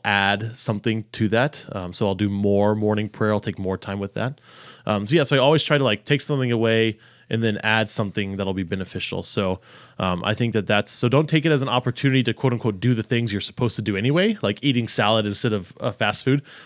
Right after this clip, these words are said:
Like, really think, like, uh, like Pastor Ben said, identify those areas that you're weak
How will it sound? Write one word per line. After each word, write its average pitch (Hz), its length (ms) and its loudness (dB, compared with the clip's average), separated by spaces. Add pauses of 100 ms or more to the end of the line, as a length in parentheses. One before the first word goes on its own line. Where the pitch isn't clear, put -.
(120)
Like, 120 140 2
really 156 320 2
think, 143 360 -2 (140)
like, 98 300 -6
uh, 113 120 2
like 120 220 0
Pastor 120 260 -2
Ben 110 160 -2
said, 92 240 -4
identify 135 600 0
those 127 200 0
areas 117 340 2
that 101 100 -2
you're 92 120 -4
weak 147 320 0